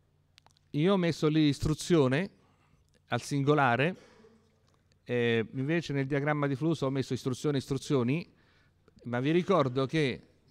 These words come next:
con il concetto di blocco di cui abbiamo parlato lunedì, una qualunque sequenza di istruzioni, in-,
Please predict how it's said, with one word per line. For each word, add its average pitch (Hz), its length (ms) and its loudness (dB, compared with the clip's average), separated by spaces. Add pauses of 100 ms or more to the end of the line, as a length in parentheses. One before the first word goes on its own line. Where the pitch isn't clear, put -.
con 143 180 -2
il 147 80 -2
concetto 165 440 0
di 147 120 -2
blocco 143 440 0
di 117 80 -4
cui 120 80 -4
abbiamo 139 200 0
parlato 139 400 0
lunedì, 156 560 -2 (420)
una 131 200 -4
qualunque 165 460 -2
sequenza 135 640 -4
di 113 100 -10
istruzioni, 123 580 -8
in-, 120 140 -12